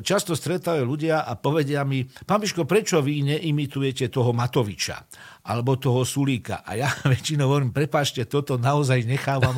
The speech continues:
mladším.“ <laughs> Ako, myslím si, že by bolo dosť nedôstojné pre mňa <laughs> parodovať pána Matoviča a už, e, občas sa ešte pokúsim <laughs> Harabína a podobne, ale hovorím, že tento druh humoru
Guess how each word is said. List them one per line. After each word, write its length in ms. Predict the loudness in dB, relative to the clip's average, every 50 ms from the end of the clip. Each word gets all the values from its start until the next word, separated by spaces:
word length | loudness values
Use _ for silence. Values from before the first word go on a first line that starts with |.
| 0
mladším.“ 560 | -2 0 0 -2 -2 -2 0 0 -2 -2 0 -4 -4 -4 -2 -2 -4 -4
<laughs> 260 | -4 -4 -4 -2 -2 0
Ako, 160 | 4 4 6 6 6 4 4 0 -4 -2
myslím 320 | -2 -2 0 2 2 4
si, 160 | 4 4 4 4
že 160 | 4 6 6
by 80 | 4
bolo 320 | 4 4 4 4 4 2 4
dosť 320 | 4 2 2 2 0 -4 0 0
nedôstojné 720 | 0 0 2 0 0 0 0 -2 -2 -2 0 0 0 2
pre 240 | 2 2 2 2 2
mňa 220 | 0 2 2 2 2 0 -8 -16 -14 -14 -12
<laughs> 340 | -10 -10 -12 -12 -4 2 4
parodovať 880 | 6 6 6 6 6 4 4 4 0 0 -4 -10 -12 -12 -14 -8 -6
pána 240 | -2 0 2 2 4
Matoviča 720 | 4 4 2 4 4 4 4 4 0 0 0 2 2 0
a 160 | 0 0 0 0 2
už, 160 | 2 2 2 2 0 0 0
e, 320 | -2 -2 -2 -2 -4 -6 -10 -2 0
občas 400 | 0 0 0 2 2 2 2 2
sa 80 | 0 0
ešte 400 | 0 -2 -4 -2 0 0 0 -2 -4 -12 -2
pokúsim 800 | _ 2 2 2 4 2 2 2 2 -2 -4 -2 0 0 0 0 0 -6 -12 -12
<laughs> 200 | -12 -12 -6 -2
Harabína 640 | 0 2 4 4 4 4 4 2 2 2 2 0 0
a 60 | 0
podobne, 480 | 0 0 0 0 0 -2 0 -2 -2 -4 -4 -8 -12 -12 -14 -16 -6 _
ale 240 | 0 2 2 2 2
hovorím, 320 | 2 2 2 0 0 0
že 320 | 2 2 2 2 0 -2 -6 -14 -20 _
tento 400 | 2 2 2 2 0 -2 0 0
druh 320 | 2 4 4 4 4 2 0 -2
humoru 640 | 0 2 2 2 2 2 4 4 4 4 2 0